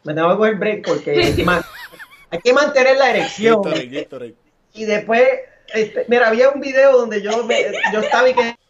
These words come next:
Speaker 1: durmiendo en el sofá, que yo era un
Speaker 3: Ajá.
Speaker 1: estudiante, estaba durmiendo en el sofá y ra-, a las dos de la mañana ella se levanta a tomar algo, qué sé yo, y me ve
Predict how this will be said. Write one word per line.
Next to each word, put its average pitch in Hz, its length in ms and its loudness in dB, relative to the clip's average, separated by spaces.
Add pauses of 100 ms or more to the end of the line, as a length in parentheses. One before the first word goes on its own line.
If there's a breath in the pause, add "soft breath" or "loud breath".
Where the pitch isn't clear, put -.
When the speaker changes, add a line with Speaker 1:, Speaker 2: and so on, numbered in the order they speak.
(120)
Speaker 1:
durmiendo 226 440 -2
en 220 60 -4
el 214 60 -2
sofá, 190 320 -2
que 180 100 -4
yo 180 100 -2
era 123 60 -2
un 120 60 0
Speaker 3:
Ajá. 120 120 0
Speaker 1:
estudiante, 180 480 -2
estaba - 540 -4
durmiendo 220 240 2
en 214 100 0
el - 40 -4
sofá 196 500 0
y 160 440 0 (180)
ra-, - 280 -2 (280)
a 180 100 0
las 160 120 0
dos 185 120 0
de 208 80 2
la 214 80 2
mañana 214 340 0
ella 220 100 0
se 233 100 -2
levanta 208 400 2
a - 20 -2
tomar 160 240 -2
algo, 180 220 -2
qué 208 100 -6
sé 196 140 -4
yo, 170 240 -4 (340 soft breath)
y 190 120 0
me 170 100 4
ve 214 300 0